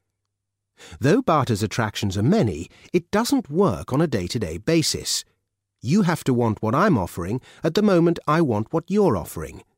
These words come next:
and those two things have to have the same value,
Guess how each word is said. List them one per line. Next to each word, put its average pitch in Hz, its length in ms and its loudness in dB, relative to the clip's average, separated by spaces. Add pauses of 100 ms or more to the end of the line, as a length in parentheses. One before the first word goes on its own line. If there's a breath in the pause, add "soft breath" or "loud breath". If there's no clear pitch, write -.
(180)
and 117 140 0
those 156 260 4
two 139 180 2
things 107 460 -2 (160 loud breath)
have 156 180 -2
to 180 80 0
have 151 180 -2
the 160 80 -2
same 117 340 0
value, 123 480 0